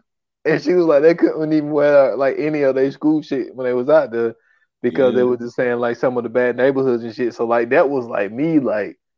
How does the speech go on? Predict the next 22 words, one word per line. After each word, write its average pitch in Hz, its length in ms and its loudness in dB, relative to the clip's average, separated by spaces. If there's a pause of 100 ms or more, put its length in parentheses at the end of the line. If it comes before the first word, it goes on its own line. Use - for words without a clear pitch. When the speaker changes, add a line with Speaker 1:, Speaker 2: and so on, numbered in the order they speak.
(320)
Speaker 1:
looking 135 320 -2
at 120 160 0
it 110 60 -4
like, 101 440 -8
yo, 110 400 -8 (640)
that's - 280 -18
wild, 113 560 -6
yo. 139 240 0
Like, 131 320 -2
y'all 151 240 0
can't 143 240 -6
even 143 60 -4
Speaker 2:
Hey, 143 40 0
Speaker 1:
wear 123 140 4
y'all 117 100 2
Speaker 2:
man, 113 60 0
Speaker 1:
school 143 300 -2
colors 175 340 2
Speaker 2:
you 180 80 4
Speaker 1:
out 170 100 0
Speaker 2:
can't - 100 0
Speaker 1:
there? - 120 -2